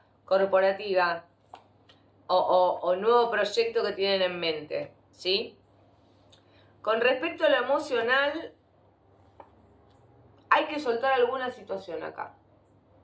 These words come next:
Hay que soltar alguna situación y pensar más, eh, de una manera más, eh,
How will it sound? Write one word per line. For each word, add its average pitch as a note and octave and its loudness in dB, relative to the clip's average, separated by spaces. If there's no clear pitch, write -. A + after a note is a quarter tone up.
Hay C4+ 4
que B3+ -6
soltar A3 -4
alguna G#3+ 0
situación G3+ -4
y B3+ -2
pensar G3 -2
más, E4 0
eh, F3 2
de G3 -4
una G#3+ 0
manera G#3 0
más, F#3+ -2
eh, D#3+ 0